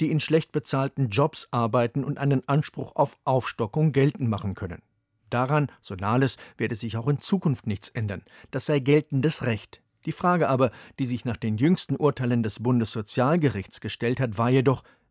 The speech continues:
wie verhält es sich mit E-U-Bürgern, die dauerhaft hier leben und keiner geregelten Arbeit nachgehen? Da hatte das Kasseler Gericht im Januar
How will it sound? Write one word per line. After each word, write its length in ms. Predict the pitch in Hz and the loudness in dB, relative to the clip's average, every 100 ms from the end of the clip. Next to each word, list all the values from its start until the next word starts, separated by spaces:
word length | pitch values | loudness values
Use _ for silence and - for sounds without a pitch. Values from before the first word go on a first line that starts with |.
| - | -2
wie 120 | 180 | 0
verhält 340 | 190 160 175 160 | 2 2 2 0
es 100 | - | -2
sich 200 | 170 143 | -2 -2
mit 180 | - | -2
E-U-Bürgern, 760 | 131 - 156 151 151 151 170 156 | -4 -2 -2 0 2 4 4 4
die 180 | 113 98 | 0 -2
dauerhaft 640 | 117 113 139 113 120 - | 0 4 4 2 -2 -2
hier 100 | 127 | -2
leben 380 | 120 127 135 127 - _ - | 2 4 4 2 -2 _ -4
und 240 | 135 - | -4 -4
keiner 340 | - 185 175 | -2 2 4
geregelten 540 | 117 107 110 101 - 117 | 2 -2 -4 -4 -4 -4
Arbeit 380 | 107 104 120 123 | -4 -6 -4 -2
nachgehen? 440 | 107 - 92 87 _ _ _ _ - - - - | -4 -6 -14 -14 _ _ _ _ -20 -20 -20 -10
Da 100 | - | -4
hatte 220 | 107 131 107 | -2 -2 -4
das 280 | 104 - | -4 -6
Kasseler 440 | - 185 190 127 104 | -4 -4 0 0 -2
Gericht 400 | 107 117 131 - | -4 -6 -6 -6
im 100 | 127 | -4
Januar 480 | 117 139 156 160 | -2 0 2 0